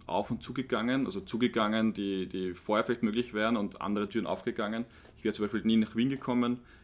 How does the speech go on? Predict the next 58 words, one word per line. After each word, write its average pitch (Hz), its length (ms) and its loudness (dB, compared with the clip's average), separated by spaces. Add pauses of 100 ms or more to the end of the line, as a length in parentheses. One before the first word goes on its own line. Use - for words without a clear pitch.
ich - 80 -8
hätte 110 140 -4
nie 110 120 4
die 107 340 4
wunderbaren 110 440 2
Menschen 107 340 -2
kennengelernt, 107 560 -2
die 104 60 -2
jetzt 104 200 -2
in 113 60 0
meinem 113 160 2
Leben 107 260 2
sind. 113 380 0 (340)
Also 104 260 -4 (320)
in - 80 -12
der 98 160 0
Richtung 107 340 0
bereue 95 300 0
ich - 140 -8
nichts 127 260 4
und 101 80 0
ich 98 140 -4
find's - 320 -8 (100)
wunderbar, 104 420 2
dass 113 140 0
es - 80 -10
so 107 160 0
ist, 101 160 -4
wie 110 40 0
es - 100 -4
ist. 127 240 -2 (240)
Man 107 100 0
kann's 104 240 0
auch 104 60 2
nicht 107 180 0
in, - 580 -4
beurteilen, 107 520 2
wär's 92 260 -4 (160)
vorher 120 420 6
anders 113 240 2
besser 107 300 -2
gewesen 107 260 -2
oder 98 120 -2
ist 95 60 -10
es 95 120 -8
jetzt - 220 -6
besser. 110 420 -2 (360)
Ich - 120 -10
kann 107 160 0
nur 104 120 4
das 104 200 -2
gestalten, 98 520 -2
was 95 120 -6
ich 95 80 -14
jetzt - 260 -4
habe 107 160 0
und 98 160 -6 (200)
das - 220 -16